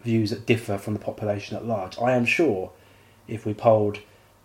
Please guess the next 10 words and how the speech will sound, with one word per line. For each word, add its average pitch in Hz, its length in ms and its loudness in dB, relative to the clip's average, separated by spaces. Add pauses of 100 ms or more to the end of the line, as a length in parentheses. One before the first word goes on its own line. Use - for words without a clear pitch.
(120)
um, 104 340 -6
Conservative 110 580 6
members 101 480 -2
on 101 100 -8
a 98 40 -10
host 113 380 0
of 101 80 0
issues 101 540 -6
such - 320 -12
as 98 280 -10